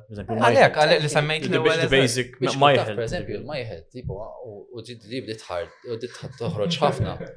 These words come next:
Speaker 2: <laughs>
Speaker 3: Ġifieri fej, leħqet il-mit elf users fil-pa-, minħabba l-pandemija.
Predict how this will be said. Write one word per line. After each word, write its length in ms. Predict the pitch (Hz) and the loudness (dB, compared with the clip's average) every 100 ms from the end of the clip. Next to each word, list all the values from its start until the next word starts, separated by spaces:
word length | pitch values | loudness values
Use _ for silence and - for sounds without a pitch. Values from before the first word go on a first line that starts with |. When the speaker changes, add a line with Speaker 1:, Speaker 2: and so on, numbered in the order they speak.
| - - | -18 -20
Speaker 2:
<laughs> 380 | - - _ 135 | -20 -20 _ -8
Speaker 3:
Ġifieri 260 | 131 120 - | -2 -2 -2
fej, 180 | 165 - - - - - - - - - - - 151 | -8 -8 -14 -20 -20 -20 -16 -14 -12 -14 -16 -14 -12
leħqet 480 | 170 147 143 151 - 131 | -12 -12 -14 -16 -12 -12
il-mit 500 | 113 139 147 - 120 | -10 -12 -14 -10 -8
elf 260 | 123 123 - - _ _ _ _ _ _ - 151 | -8 -12 -20 -20 _ _ _ _ _ _ -18 -12
users 320 | 127 120 104 | -10 -10 -10
fil-pa-, 320 | 104 107 104 101 | -8 -8 -8 -10
minħabba 320 | 90 92 87 | -12 -10 -10
l-pandemija. 640 | 85 - - - - 123 | -6 -6 -6 -10 -12 -12